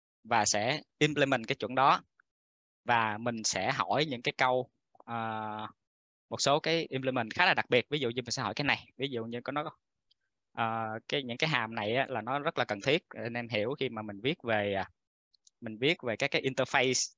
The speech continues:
à, viết cái smart contract này rồi mình phải có interface để mình làm sẵn cái interface á, để sau này nó giao tiếp với lại những cái smart contract khác trong cái thời gian mình phát triển lên á. Thì mình ví dụ mình sẽ hỏi câu này, mình sẽ hỏi là viết một cái function support interface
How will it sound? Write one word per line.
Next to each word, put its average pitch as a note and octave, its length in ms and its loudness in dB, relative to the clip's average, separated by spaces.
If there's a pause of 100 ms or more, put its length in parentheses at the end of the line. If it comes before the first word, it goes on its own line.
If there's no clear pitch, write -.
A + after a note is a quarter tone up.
(100)
à, A2 220 -8
viết C3+ 60 -12
cái C#3+ 140 -4
smart D3+ 220 -2
contract D3 360 -2
này A2+ 100 -2
rồi G#2+ 140 -8
mình G#2 200 -12
phải G#2+ 100 -4
có C#3+ 160 0
interface B2 640 -2
để A2 120 -8 (500)
mình A#2 100 -4
làm A2+ 100 -2
sẵn G2+ 220 0
cái D#3 120 2
interface C3 400 2
á, C3+ 60 0
để B2 80 0
sau B2 160 0
này A2 140 -2
nó B2 80 -4
giao C3+ 160 2
tiếp E3+ 260 2
với E3 100 0
lại A2 120 -2
những G#2+ 120 -10
cái D#3 80 -4
smart D#3 180 -4
contract C3+ 300 -2
khác F3+ 300 2
trong B2+ 140 -2
cái C3+ 100 -8
thời A#2 160 -6
gian A#2+ 200 -2
mình G2+ 100 -10
phát - 140 -10
triển A2 200 -4
lên C3 180 4
á. C#3 80 -4 (640)
Thì A2+ 60 -4
mình A2 160 -10
ví C#3 100 -6
dụ A2+ 140 -2
mình A#2+ 100 -8
sẽ A#2+ 100 -4
hỏi B2+ 120 2
câu C#3+ 120 0
này, B2+ 200 4 (140)
mình A2+ 100 -14
sẽ C3 120 -6
hỏi A#2 200 -8
là A#2 240 -4 (360)
viết D3+ 160 -2
một B2+ 60 -6
cái D3+ 140 -4
function B2 360 -2
support - 440 0
interface C3 440 2